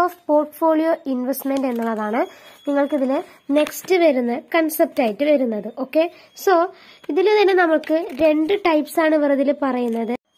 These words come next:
Types of investment strategy ആണ് നിങ്ങൾക്ക് ഇതിൽ പഠിക്കാനായിട്ട് വരുന്നത്. അതിൽ രണ്ട് ടൈപ്സ് ആണ്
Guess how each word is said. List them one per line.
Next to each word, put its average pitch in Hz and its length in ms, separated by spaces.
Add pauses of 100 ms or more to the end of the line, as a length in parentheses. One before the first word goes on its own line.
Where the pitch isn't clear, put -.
(320)
Types 302 200 (120)
of 359 60 (100)
investment 320 540
strategy 311 500
ആണ് 311 200
നിങ്ങൾക്ക് 285 260
ഇതിൽ 277 140
പഠിക്കാനായിട്ട് 254 600
വരുന്നത്. 240 420
അതിൽ 269 280
രണ്ട് 294 340
ടൈപ്സ് 294 280
ആണ് 277 180